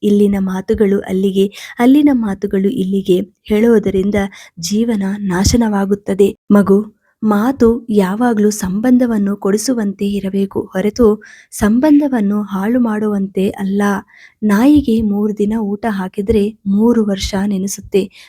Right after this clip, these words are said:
ಮನುಷ್ಯನಿಗೆ ಮೂರು ವರ್ಷ ಊಟ ಹಾಕಿದ್ರೂ ಕೂಡ ಮೂರು ದಿನಕ್ಕೆ ಮರೆತು ಹೋಗ್ತಾನೆ. ಇದು ಮನುಷ್ಯ ಜೀವನ. ನಮಗೆ ಯಾವಾಗ್ಲೂ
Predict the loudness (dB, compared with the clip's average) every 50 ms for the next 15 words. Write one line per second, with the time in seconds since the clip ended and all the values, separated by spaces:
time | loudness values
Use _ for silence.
0 | _ _ 0 2 2 2 4 4 4 2 2 0 -2 -2 -2 -2 -2 -2 0 0
1 | -2 -2 -4 -6 -6 -6 -6 -4 -4 -4 -4 -6 -6 -6 -6 -6 -6 -8 -8 _
2 | -6 -4 -2 -2 -2 0 0 0 0 2 0 -2 -2 0 0 0 2 2 2 2
3 | 2 0 0 -2 -4 -4 -2 -2 0 0 -2 -2 -2 -4 -4 -2 -2 -2 -4 -4
4 | _ -4 -2 0 0 0 -2 -2 -4 -10 -16 -20 -4 0 2 2 2 2 0 0
5 | 0 -2 -8 _ _ -2 0 0 0 0 0 0 0 -2 -2 -4 -4 -4 -2 -2
6 | -2 -2 -2 -4 -4 -10 -18 _ _ 2 4 4 6 6 4 4 4 2 2 2
7 | 0 -2 -6 _ _ -4 -2 -2 -2 -2 0 0 2 2 2 2 2 2 2 2
8 | -2 -4 -6 _